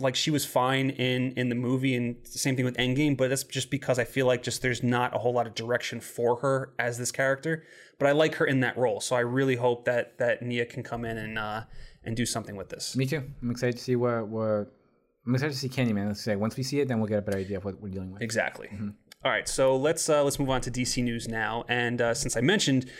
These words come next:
Speaker 1: Patty Jenkins, we're gonna talk about Wonder Woman three, how she's basically saying this is gonna be her last, um, well,
Speaker 2: Most likely.
Speaker 1: the, yeah, so the third Wonder Woman would be her last one, most likely. Which I, I kind of,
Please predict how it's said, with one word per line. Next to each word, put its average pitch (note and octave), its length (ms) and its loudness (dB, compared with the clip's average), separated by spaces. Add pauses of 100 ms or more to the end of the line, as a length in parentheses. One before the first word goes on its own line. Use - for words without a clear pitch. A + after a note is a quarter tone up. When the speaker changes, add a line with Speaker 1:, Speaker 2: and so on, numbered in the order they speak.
(640)
Speaker 1:
Patty B2+ 260 2
Jenkins, B2+ 520 0
we're B2+ 160 -2
gonna B2+ 120 0
talk B2 240 0
about A#2+ 240 2
Wonder B2+ 200 2
Woman A#2+ 200 0
three, C3+ 320 0
how A#2+ 240 0
she's A#2+ 260 -4
basically B2 320 -4
saying B2 280 -4
this B2 160 -6
is A#2+ 100 -4
gonna A#2+ 120 -2
be B2 140 -2
her A#2 260 -4
last, A2+ 840 -2 (420)
um, A2 400 -8 (400)
well, C3 160 8
Speaker 2:
Most A#2 180 2
likely. G#2+ 280 0
Speaker 1:
the, B2+ 300 4 (100)
yeah, C3 180 2
so B2 340 0
the B2 120 2
third D#3+ 240 4
Wonder C3 180 4
Woman B2 240 2
would B2+ 160 2
be B2 140 0
her A#2 140 -2
last G#2+ 340 -4
one, A2 180 -8
most B2 280 0
likely. - 360 -10 (560)
Which - 640 0
I, C#3 180 -2
I C#3+ 60 2
kind F3 320 2
of, C#3 400 -2